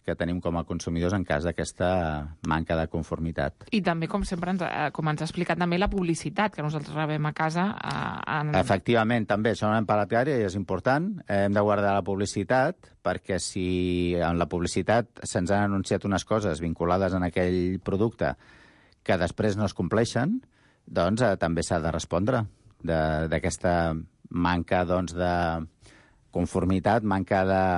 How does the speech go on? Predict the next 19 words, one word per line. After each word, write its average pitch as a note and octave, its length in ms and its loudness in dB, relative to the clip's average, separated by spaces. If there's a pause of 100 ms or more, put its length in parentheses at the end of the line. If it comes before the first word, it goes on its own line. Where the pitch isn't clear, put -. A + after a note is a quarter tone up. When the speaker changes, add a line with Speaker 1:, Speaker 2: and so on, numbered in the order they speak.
(560)
Speaker 1:
de, F#2+ 240 -2 (680)
mm, E2 260 -2 (280)
idoneïtat G#2+ 720 2 (480)
en G2+ 240 -2
relació F#2+ 500 2
amb A#2 160 4
el G2 80 -2
que F2+ 160 -2 (160)
el F2 160 2
mateix F2 260 -2
fabricant F#2+ 480 0
ha G2+ 100 2
anunciat F2+ 760 -2 (100)
en G#2+ 180 0
aquell, D#2+ 840 -2 (800)
en F#2+ 180 2
aquell D#2+ 760 0
catàleg G#2+ 540 2
Speaker 2:
Mhm. G#3 140 -8